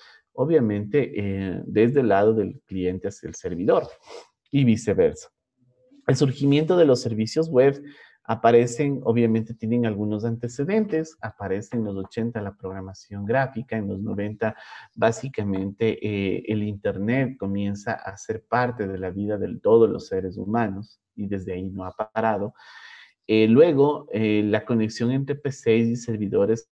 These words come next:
se lo pudo hacer por primera vez a través de lo que eran los famosos exploradores de internet.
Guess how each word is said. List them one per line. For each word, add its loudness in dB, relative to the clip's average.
se -8
lo -6
pudo -2
hacer -6
por -10
primera -8
vez -8
a -8
través -8
de -4
lo -8
que -14
eran -8
los -10
famosos -14
exploradores -8
de -8
internet. -10